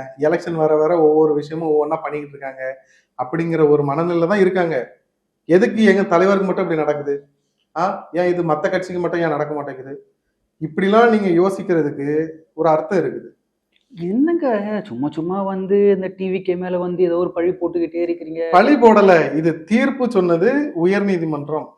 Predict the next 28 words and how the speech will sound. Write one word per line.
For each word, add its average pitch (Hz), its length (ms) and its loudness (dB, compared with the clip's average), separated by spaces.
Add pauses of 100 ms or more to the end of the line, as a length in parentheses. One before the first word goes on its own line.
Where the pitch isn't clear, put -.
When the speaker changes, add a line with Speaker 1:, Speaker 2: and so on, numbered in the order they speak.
Speaker 1:
சரியா? 151 360 2 (320)
அதனால 160 360 0 (1400)
தீர்ப்பை 247 360 4
வந்து 214 260 2 (280)
எதிர்த்து 220 500 0 (200)
வாதாடுறதுக்கு 190 720 2
அவங்களுக்கு 170 420 2
உரிமை 190 180 0
கொடுத்திருக்காங்க. 139 520 -8 (800)
தீர்ப்பு 233 300 2
என்னன்னு 202 260 2
முதல்ல 180 240 0
உங்களுக்கு 170 280 -2
தெரியுமா? 156 320 -6 (140)
எதுக்காக 202 500 2
இந்த 185 140 -4
கேஸ் 170 260 -10
நடந்துச்சுன்னு 156 400 -10
உங்களுக்கு 143 260 -6
தெரியுமா? 139 300 -10 (300)
அந்த 170 240 -2
விவரத்தை 180 380 2
முதல்ல 160 280 -2
நான் 156 180 -6
சொல்லட்டா? 139 300 -10 (360)
Speaker 2:
எல்லாமே 151 440 -6
எங்களுக்கும் 143 480 -6
தெரியும், 135 320 -2